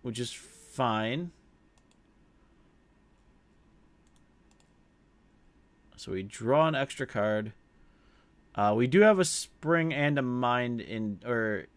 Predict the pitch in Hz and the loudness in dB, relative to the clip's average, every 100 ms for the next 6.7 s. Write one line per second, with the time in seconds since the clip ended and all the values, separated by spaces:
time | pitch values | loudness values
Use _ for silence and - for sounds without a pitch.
0 | _ - 110 117 110 113 104 98 101 110 | _ -8 -8 -6 -6 -4 -6 -6 -6 -4
1 | 123 131 127 127 - 87 104 - - - | -2 0 0 -2 -8 -8 -8 -8 -10 -12
2 | - - 147 147 - - - _ - _ | -10 -4 -2 -2 -4 -18 -18 _ -20 _
3 | _ _ _ _ _ _ _ _ _ _ | _ _ _ _ _ _ _ _ _ _
4 | _ _ _ _ _ _ _ _ _ _ | _ _ _ _ _ _ _ _ _ _
5 | _ _ _ _ _ _ _ _ - 202 | _ _ _ _ _ _ _ _ -6 0
6 | 190 170 120 117 117 117 | 2 2 2 0 -2 -6